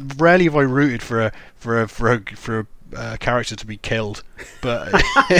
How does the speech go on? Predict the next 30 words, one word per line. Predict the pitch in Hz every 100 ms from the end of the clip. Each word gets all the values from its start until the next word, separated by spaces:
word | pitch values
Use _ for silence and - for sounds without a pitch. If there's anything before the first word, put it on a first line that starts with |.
| - - - - - - - - - - - 143
I | 135
genuinely | - 175 180 165 147 131
was | 131 -
feeling | 139 151 131 - - -
like | 185
every, | 185 220 208 240 -
every | 185 240 240 269 254
single | 254 247 226 226
scene, | 262 254 117 98 123 - - - 190
he | 208 196
makes | 208 208 214
a |
twat | 214 - 240 -
of | 156
himself | 107 92 113 95 - -
and | 143 151 147 131 135
just | 160 - 123 131 139
r-, | 143
doesn't | 143 190 190 220
read | 170 180 170 156 -
any | 156 170 180
conversation | 165 175 160 139 147 131
he | 123
has | 120 101 85 - - - - -
and | 135 143
is | 139
annoying. | 139 139 156 196 156 101 98 123 -
<laughs> | - - - - - - - - - - - - 120
And, | 147 151 156
uh, | 156 151 147